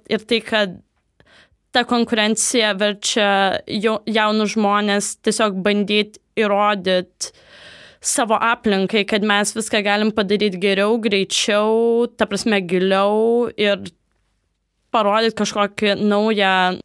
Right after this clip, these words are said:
naują būdą, kaip dirbti. Tai labai sekina dėl to, kad ten irgi buvo minėta, kad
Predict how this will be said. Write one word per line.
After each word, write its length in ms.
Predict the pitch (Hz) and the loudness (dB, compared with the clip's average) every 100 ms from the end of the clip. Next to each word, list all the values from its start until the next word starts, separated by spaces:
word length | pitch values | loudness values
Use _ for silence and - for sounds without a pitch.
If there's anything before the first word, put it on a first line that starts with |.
| _ | _
naują 400 | 240 233 247 214 | 0 2 2 0
būdą, 320 | 175 226 196 | 0 0 0
kaip 220 | 190 226 170 | 0 -4 -2
dirbti. 540 | 220 208 - - 190 190 - - | -2 -4 -6 -2 -2 -2 -16 -18
Tai 160 | - 247 | -4 -2
labai 320 | 220 196 214 | 0 0 0
sekina 460 | 214 247 269 220 180 | 0 -2 0 0 2
dėl 180 | 190 196 | 0 0
to, 140 | 202 | -2
kad 260 | 196 196 190 | 0 -2 0
ten 220 | 226 240 | 0 0
irgi 180 | 262 220 | 0 -2
buvo 300 | 196 196 190 | -2 0 0
minėta, 540 | 196 202 196 196 196 | 0 0 0 0 -2
kad 180 | 185 190 | -2 -4